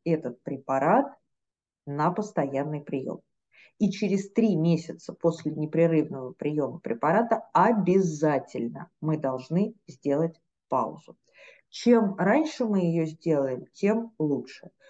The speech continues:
Но если вы понимаете, что терапевтический эффект не до конца достигнут или снижается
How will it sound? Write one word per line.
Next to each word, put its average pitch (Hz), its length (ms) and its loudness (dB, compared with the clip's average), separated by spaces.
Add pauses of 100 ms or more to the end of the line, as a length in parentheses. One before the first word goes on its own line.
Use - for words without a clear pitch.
(160)
Но 202 320 4
если 202 420 2
вы 185 180 0
понимаете, 151 760 -2
что 170 600 2 (320)
терапевтический 175 1040 -2
эффект 165 460 0 (1000)
не 175 160 4
до 180 120 4
конца 180 420 4
достигнут 143 840 -4
или 196 240 4
снижается 147 920 -2